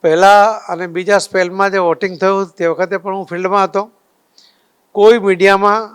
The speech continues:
કે કોઈ વ્યક્તિગત રીતે કે કોઈ મતદાન મથક પર કોઈ એવું આવ્યું નથી કે મારો મત કપાઈ ગયો છે અને હું મતદાનથી વંચિત રહી ગયો છું, એવો એક પણ ફરિયાદ નથી આવી. એ જ બતાવે છે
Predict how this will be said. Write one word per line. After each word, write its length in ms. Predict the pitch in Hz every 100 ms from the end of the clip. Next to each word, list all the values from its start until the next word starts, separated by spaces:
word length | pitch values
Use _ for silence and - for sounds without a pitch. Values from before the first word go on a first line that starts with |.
| _ -
કે 120 | 185
કોઈ 260 | 214 208
વ્યક્તિગત 460 | 196 175 - 214 202
રીતે 260 | 190 165 185 175 _ _ _ _ _ -
કે 60 | 196
કોઈ 260 | 156 214
મતદાન 420 | 202 180 151 226 214
મથક 320 | 190 208 196 -
પર 180 | 202
કોઈ 260 | 170 202 202
એવું 180 | 196 196
આવ્યું 280 | 185 202 208
નથી 140 | 190
કે 140 | - 185
મારો 300 | 170 175 196
મત 340 | 170 160 196 196 -
કપાઈ 320 | 165 202 196
ગયો 240 | 185 185
છે 180 | - 156 117 _ _ _ _ _ _ _ -
અને 140 | 165
હું 180 | 170 190 190
મતદાનથી 460 | 156 185 190 202
વંચિત 400 | 185 160 143 233 226
રહી 140 | 190
ગયો 160 | 190 175
છું, 180 | 190 190
એવો 180 | 180 220
એક 300 | 208 220 220 _
પણ 220 | 240 226
ફરિયાદ 460 | - 180 185 233 175
નથી 240 | 202 165 196
આવી. 220 | 185 185
એ 100 | 196
જ 40 | 190
બતાવે 380 | 196 220 214
છે 160 | 196